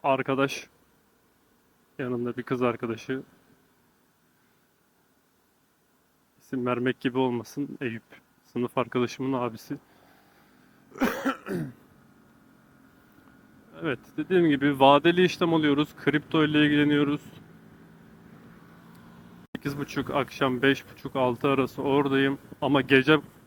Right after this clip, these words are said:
bire kadar duran arkadaşımız var. Mesai olarak düşünün. Gece bire kadar biz sabah sekiz buçuk, akşam bire kadar takipçilerimizle ilgileniyoruz. Evet, ben bu kanalı niye açtım?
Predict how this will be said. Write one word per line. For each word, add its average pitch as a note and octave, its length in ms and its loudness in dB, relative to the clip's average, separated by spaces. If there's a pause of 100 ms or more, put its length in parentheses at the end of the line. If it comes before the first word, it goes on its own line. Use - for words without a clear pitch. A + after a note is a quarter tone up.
(140)
bire D3 260 4
kadar D3 400 2
duran C3+ 260 4
arkadaşımız B2+ 840 -2
var. A#2 160 -2 (600)
Mesai B2 480 -2
olarak C3+ 440 -2
düşünün. C#3+ 460 -6 (440)
Gece C3 300 2
bire C#3+ 220 4
kadar C3+ 420 0
biz B2+ 140 -4
sabah C3+ 400 0
sekiz C3+ 460 -6
buçuk, C3+ 320 -6
akşam C3+ 520 -2 (120)
bire C#3 220 2
kadar C3+ 400 -2
takipçilerimizle B2+ 1040 -2
ilgileniyoruz. A#2+ 560 -6 (2500)
Evet, F3 340 2
ben D3+ 220 6
bu E3 60 0
kanalı E3 440 4
niye E3+ 160 6
açtım? C#3 380 0